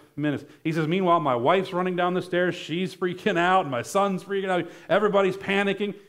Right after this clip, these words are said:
He says, "I literally had to turn around and tell them, 'Shut up, either believe or be quiet.'" Right? And he says, "I went back at it again. 'You will live and not die. You will live and not die.'" He says, for forty-five minutes, this goes on.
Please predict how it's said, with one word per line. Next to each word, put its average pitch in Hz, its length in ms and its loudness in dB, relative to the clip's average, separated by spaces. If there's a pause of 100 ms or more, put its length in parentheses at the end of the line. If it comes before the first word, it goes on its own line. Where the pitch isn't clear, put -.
He 160 80 -2
says, 156 140 0
"I 151 80 4
literally 175 380 4
had 180 140 2
to 175 60 -4
turn 180 280 -4
around 170 280 0
and 139 120 -4
tell 170 220 0
them, 139 140 -2
'Shut 185 500 2
up, 156 340 2
either 160 220 -2
believe 170 640 0
or 135 140 0
be 170 240 -4
quiet.'" 131 440 0 (520)
Right? 139 260 0 (200)
And 151 80 0
he 151 80 2
says, 147 120 -2
"I 147 60 4
went 151 200 2
back 185 180 2
at 202 140 2
it 202 60 0
again. 190 320 2
'You 196 220 -2
will 233 280 6
live 233 300 6
and 175 120 0
not 165 220 0
die. 156 220 2
You 214 200 -4
will 240 240 4
live 247 300 6
and 190 100 -2
not 170 160 -4
die.'" 165 80 0
He 160 60 0
says, 156 140 -6 (360)
for 180 160 2
forty-five 175 1120 0
minutes, 160 340 -4
this 127 160 -10
goes 135 220 -4
on. 147 240 -4